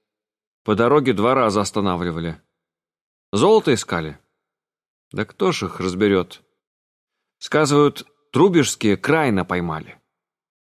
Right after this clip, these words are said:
«Ну да», заинтересовалась Жданка. «Настоящего?» Дядька Антон хмыкнул, подстегнул лошадь. «Не знаю, не видал. Сказывают, из себя прекрасного и того,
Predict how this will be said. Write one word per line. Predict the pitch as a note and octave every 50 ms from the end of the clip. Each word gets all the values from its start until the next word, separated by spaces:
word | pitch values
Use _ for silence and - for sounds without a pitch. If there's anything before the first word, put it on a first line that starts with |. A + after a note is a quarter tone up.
| _ _ _ _ _ _ _ _ _ -
«Ну | - F2 G2+ C3 D3+
да», | B2+ G2+ G2+ D#2+ C#2 - - _ _ _ _ _ _ _ _ _ _ _ _ _ _ _ _ -
заинтересовалась | F#2 G2+ G#2 F#2 - G#2 G#2+ - - A2 G2+ E2 D#2+ E2 E2
Жданка. | E2 E2+ - C2+ - - - - _ _ _ _ _ _ _ _ _ -
«Настоящего?» | G#2+ G#2 - - F2 E2 E2+ G#2+ C#3+ - - A#3+ G#3 B2+ E2 - _ _ _ _ _ _ _ _ _ _ _ _ _ _ _ _ _ _ _ _ _ _ _ _ _ _ _ _ _ _ _ _ _ _
Дядька | - - A2 G#2 G2 - - G2
Антон | F#2 E2 - F2 D#2+
хмыкнул, | D2+ - - G#2+ D#3 E3+ - F#3+ F3+ F3 E3 - _ _ _ _ _ _ _
подстегнул | - G#2 G2+ - - - F#2+ - E2+ F2+ G2 G#2 - _ -
лошадь. | E2+ E2 E2 C#2+ - - - - - - - _ _ _ _ _ _ _ _ _ _ _ _ _ _ _ _ _ -
«Не | - C3+ G3
знаю, | F3+ D3 C#3+ C#3 D3 D3+ C3+ G#2+ E2 - - - _ _ _ _ _ -
не | - F#2 G2
видал. | G#2+ G#2 F2 D#2+ D2 C#2+ - - _ _ _ _ _ _ _ _ _ _ _ _ _ _ _ _ _ _ _ _
Сказывают, | - - - - B2+ C3 A#2 B2+ B2 - -
из | A#2+ A2
себя | - - A2+ A2 C#3+
прекрасного | D3 - A2 G2 - G2+ G2 G#2+ G#2+ - - B2+ A#2
и | G2+ G2
того, | - - G2 D#2+ D#2 E2 E2+ - _